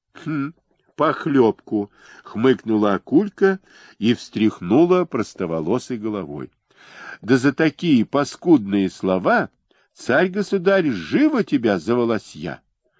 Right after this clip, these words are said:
А откуда он проведает про слова-то мои? А я скажу!»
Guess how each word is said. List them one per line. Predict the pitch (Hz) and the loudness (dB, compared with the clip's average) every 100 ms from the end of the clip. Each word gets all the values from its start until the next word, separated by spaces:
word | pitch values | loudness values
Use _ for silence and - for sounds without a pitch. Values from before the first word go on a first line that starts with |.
| _ _ _ - | _ _ _ -2
А | 95 101 | 2 2
откуда | - - 147 123 123 | -2 0 2 4 4
он | 113 110 92 | 4 2 0
проведает | 113 110 85 87 78 131 156 - | 0 0 0 -2 -2 -2 -4 -4
про | 117 | -8
слова-то | - 139 123 87 - | -6 -4 -2 -4 -6
мои? | 90 131 101 73 _ _ _ _ _ - | -6 -4 -6 -10 _ _ _ _ _ -2
А | 349 | 0
я | 277 - | 2 -2
скажу!» | - - 82 67 65 | -6 -10 -8 -8 -14